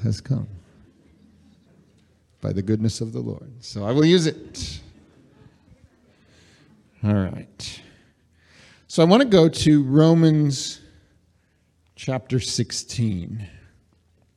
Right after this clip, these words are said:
So I got a new Bible, so I'm kind of excited. But we'll see how it goes here. Romans chapter sixteen,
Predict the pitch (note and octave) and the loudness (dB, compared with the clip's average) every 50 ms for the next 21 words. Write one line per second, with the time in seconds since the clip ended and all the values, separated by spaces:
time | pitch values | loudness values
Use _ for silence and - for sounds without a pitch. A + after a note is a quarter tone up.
0 | _ _ _ _ _ _ _ _ _ _ _ _ _ - - - G#2+ A#2+ A#2+ A#2+ | _ _ _ _ _ _ _ _ _ _ _ _ _ -8 -4 -2 2 2 4 4
1 | A#2+ A#2+ A2 G2 A2 G#2 G#2 G2+ G2 G2 G2+ - - - G#2+ G#2 G2+ - A2 G#2+ | 4 4 4 4 2 2 2 0 -2 -6 -8 -8 -8 -8 -8 -8 -8 -6 -6 -6
2 | G#2 G2 G#2 G#2 - - G#2 - - - A#2 A2 - _ _ _ _ _ _ _ | -6 -8 -10 -10 -10 -10 -10 -10 -10 -12 -14 -16 -18 _ _ _ _ _ _ _
3 | _ _ _ _ _ _ _ _ _ _ _ _ _ _ _ _ _ _ _ _ | _ _ _ _ _ _ _ _ _ _ _ _ _ _ _ _ _ _ _ _
4 | _ _ G2+ G2 - - G2+ G2+ - - G#2+ F#2 G2+ G2+ G1+ G1+ - - G#1 G#1+ | _ _ -10 -10 -6 -6 -6 -4 -4 -4 -4 -4 -4 -4 -6 -6 -6 -6 -6 -6
5 | - - - - - - G#2+ - - - - - - - _ _ _ _ _ _ | -6 -6 -6 -6 -6 -6 -6 -8 -14 -20 -20 -20 -20 -20 _ _ _ _ _ _
6 | _ _ _ _ _ _ _ _ _ _ _ _ _ _ _ _ - A#2 C3+ D#3 | _ _ _ _ _ _ _ _ _ _ _ _ _ _ _ _ 2 6 8 8
7 | F3 G3 G3+ F3+ - - - - E3 D3+ - - D#3 C3+ - - D3 - - - | 8 8 8 6 4 2 0 0 -2 0 -2 -2 -2 -2 -2 -2 -4 -4 -6 -10
8 | - - D#3 C#3 B2 A2+ A2 A2 A2 A2+ G#2 | -4 0 0 2 2 0 0 -2 -2 -4 -6